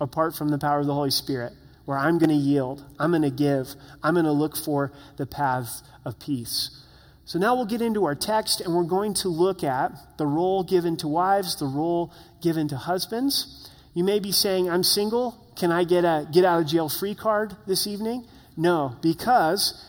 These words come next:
this text is not first and foremost about marriage. It's about Christ and the church. That's the number one lesson, married or single, is to see Christ in the church tonight.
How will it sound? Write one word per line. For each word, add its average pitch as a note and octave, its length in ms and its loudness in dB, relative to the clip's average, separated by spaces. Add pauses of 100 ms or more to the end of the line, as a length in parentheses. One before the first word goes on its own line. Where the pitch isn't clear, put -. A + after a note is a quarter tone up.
(100)
this G3+ 320 4
text - 580 -2
is E3 180 2
not F3 460 0
first F#3+ 320 0
and F3+ 140 -2
foremost D#3+ 640 0 (280)
about E3 300 2
marriage. C#3 420 -2 (300)
It's F3+ 160 -2
about E3 240 0
Christ D3+ 320 -2
and D3+ 100 -2
the D3 80 -2
church. C3 320 -8 (540)
That's F#3 380 0
the D3+ 140 -2
number G#3 440 0
one G#3+ 260 0
lesson, E3+ 480 0
married E3+ 320 2
or E3 80 0
single, C#3+ 540 0 (220)
is D3 160 0
to D3+ 80 -2
see E3+ 220 0
Christ D3+ 380 -2
in D3+ 100 -2
the C#3 60 -2
church C3+ 360 -6
tonight. B2 340 -10